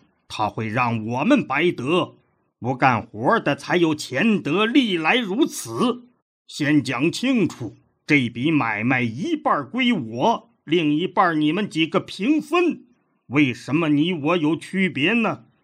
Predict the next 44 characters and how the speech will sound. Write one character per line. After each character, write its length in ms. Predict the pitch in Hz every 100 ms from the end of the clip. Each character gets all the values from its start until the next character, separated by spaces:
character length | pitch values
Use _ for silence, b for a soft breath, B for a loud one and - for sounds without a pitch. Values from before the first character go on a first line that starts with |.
| _
因 220 | - 127 131
为 160 | 139
出 320 | 151 - 165
谋 260 | 165 143 180
划 320 | - 180 135
策 300 | 123 - 202
的 140 | 156 170
是 260 | - 247
我， 400 | 147 110 104 190
这 220 | - 269
一 200 | 185 175
招 260 | 165 247 247
是 180 | 247 233
我 360 | 127 123 349
想 460 | 330 - 165 147 110
出 200 | - 170
来 260 | 123 113 131
的。 300 | 120 113 - _ _ _ _ _ _
而 220 | 101 123
我 200 | 113 117
们 180 | 127 143
弄 220 | 156 135
到 160 | 123 127
这 240 | 151 131
笔 220 | 123 117
钱 320 | 120 - 117 151
的 100 | 123
办 340 | 160 143 113
法 260 | - 107 117
是 180 | 165
这 220 | 151 311 294 123
样 400 | 117 123 98 92
的， 280 | - 139 - _ _ _ _ _ _
屋 220 | - 117 131
子 180 | 120
里 460 | 95 80 98 107 - _ _ _
现 360 | - 123 110
在 140 | 107 113
有 200 | 107 123
客 300 | 120 143 117
人 260 | 113 147
在 160 | 147 107
吃 260 | - 165 175
饭， 360 | - 185 -